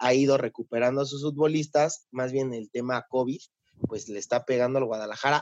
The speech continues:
ahorita. Santos ya está saliendo de ese pedo.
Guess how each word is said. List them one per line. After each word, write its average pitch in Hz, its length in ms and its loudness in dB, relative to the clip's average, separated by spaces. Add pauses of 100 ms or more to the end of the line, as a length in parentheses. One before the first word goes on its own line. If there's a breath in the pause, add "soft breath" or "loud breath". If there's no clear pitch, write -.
ahorita. 113 680 -4 (360)
Santos 139 380 0
ya 151 100 0
está 135 200 -2
saliendo 110 480 -4
de 104 80 -4
ese 101 200 -6
pedo. 160 440 4